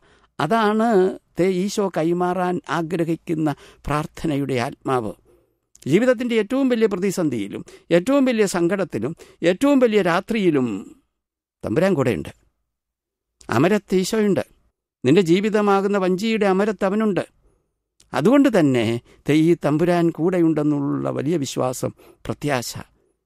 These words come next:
ഈശോയ്ക്കുണ്ടായിരുന്നത് അതായിരുന്നു. "പിതാവ് എൻ്റെ കൂടെയുണ്ട്, ഞാനും എൻ്റെ പിതാവും ഒന്നാണ്." ഇതായിരുന്നു ഈശോയുടെ ജീവിതത്തെ മുന്നോട്ട് നയിച്ച വലിയ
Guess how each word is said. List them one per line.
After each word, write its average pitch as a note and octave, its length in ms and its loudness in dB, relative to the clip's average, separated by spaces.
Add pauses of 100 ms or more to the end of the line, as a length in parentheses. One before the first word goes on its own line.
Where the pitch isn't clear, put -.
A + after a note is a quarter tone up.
(180)
ഈശോയ്ക്കുണ്ടായിരുന്നത് B2+ 1500 -2
അതായിരുന്നു. C3 520 -2 (360)
"പിതാവ് C3 600 0 (280)
എൻ്റെ A#2+ 340 -2
കൂടെയുണ്ട്, B2+ 800 -8 (960)
ഞാനും F3 340 2
എൻ്റെ E3+ 200 2
പിതാവും E3 540 -2
ഒന്നാണ്." G3 420 0 (760)
ഇതായിരുന്നു A#3+ 460 2
ഈശോയുടെ A3+ 420 4
ജീവിതത്തെ G3+ 480 2
മുന്നോട്ട് F#3+ 400 2
നയിച്ച F3+ 360 0
വലിയ F#3+ 800 -4